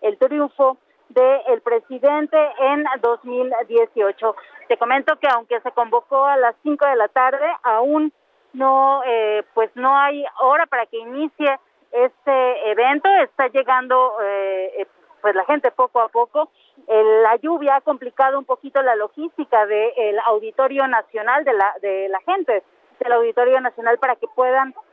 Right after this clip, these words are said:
estar dando el acceso a las personas que están ingresando en este momento,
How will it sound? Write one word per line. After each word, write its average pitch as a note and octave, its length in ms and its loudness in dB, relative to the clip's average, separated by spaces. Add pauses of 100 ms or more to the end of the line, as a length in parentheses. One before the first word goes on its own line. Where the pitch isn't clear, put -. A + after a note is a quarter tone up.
(140)
estar C4 380 -2
dando C4+ 440 0
el A3 180 0
acceso F4 440 0
a C4 40 2
las G#3 160 0
personas C4+ 500 -2
que A#3 80 -12
están C4 340 -2 (280)
ingresando C#4 680 0
en B3+ 140 -2
este C4+ 280 0
momento, B3+ 640 -2